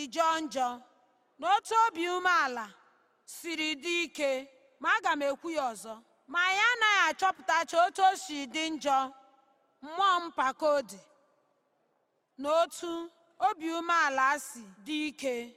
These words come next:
Ugbu a, ihe a bụ ụfọdụ ihe ndị o kwuru. Um, mpako, n'ezie, o nweghị ihe karịrị njọ karịa mpako.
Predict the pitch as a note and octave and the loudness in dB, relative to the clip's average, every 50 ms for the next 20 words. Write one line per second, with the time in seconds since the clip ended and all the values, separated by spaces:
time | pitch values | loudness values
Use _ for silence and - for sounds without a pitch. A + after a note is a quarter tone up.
0 | _ _ _ _ _ _ _ _ _ _ _ _ _ _ - D#4+ E4+ E4 F4+ G#4+ | _ _ _ _ _ _ _ _ _ _ _ _ _ _ -14 -12 -12 -4 0 2
1 | G#4 F#4+ F4 F#4 G4 A4 A4+ G#4+ G4 D#4+ D4 D#4+ D#4 - - E4+ F4 D#4 F4+ F4 | 2 2 2 0 0 0 2 2 0 0 -2 -4 -6 -2 0 0 0 0 -2 -2
2 | E4 E4 E4+ E4+ E4 E4+ E4+ E4+ E4+ E4+ - B3+ A3+ F#3 - - - _ _ _ | 0 0 -2 -2 2 4 4 4 4 0 -6 -14 -16 -16 -20 -20 -20 _ _ _
3 | _ _ _ _ _ _ - C4+ C#4+ C#4+ D4 C#4+ C#4 C#4 C#4 C4+ C4 B3+ C4 C#4 | _ _ _ _ _ _ -8 -6 -2 0 0 0 0 0 -2 -4 -8 -12 -14 -18
4 | _ _ _ _ _ _ _ _ _ _ _ _ _ _ _ _ _ _ _ _ | _ _ _ _ _ _ _ _ _ _ _ _ _ _ _ _ _ _ _ _
5 | _ _ _ _ _ _ _ _ - G#4+ A#4+ A#4+ - F#4+ D#4+ D#4 D4 - F4 F4 | _ _ _ _ _ _ _ _ -14 -14 -14 -6 -2 0 0 0 0 0 0 2
6 | F4 F4 F4 F4+ - _ _ _ _ _ _ _ _ _ _ _ _ _ _ _ | 2 2 0 -4 -10 _ _ _ _ _ _ _ _ _ _ _ _ _ _ _
7 | _ _ _ _ D4+ F#4 G4+ A4 A4+ G4+ D4 C#4 F4+ F4 F4 E4+ F4 F4 F#4 F#4+ | _ _ _ _ -2 2 2 2 2 0 0 2 4 4 4 4 4 2 2 2
8 | G#4+ A#4+ A#4+ A4+ G#4+ G#4 G4 F#4+ G4 G4 G4 G4 F4+ F4+ F4 F4 F4+ F4+ F4+ F4+ | 0 0 0 0 0 0 0 2 2 0 2 4 2 2 4 2 0 -2 -2 -4
9 | F4 C4+ D#4+ D#4 D#4 D#4 - F4 F4 F4 E4+ E4+ E4+ F4 D#4+ - C4+ A#3+ A3+ - | -4 -2 0 0 0 2 2 2 4 4 4 4 2 0 0 -4 -4 -4 -4 -6
10 | C4 | -8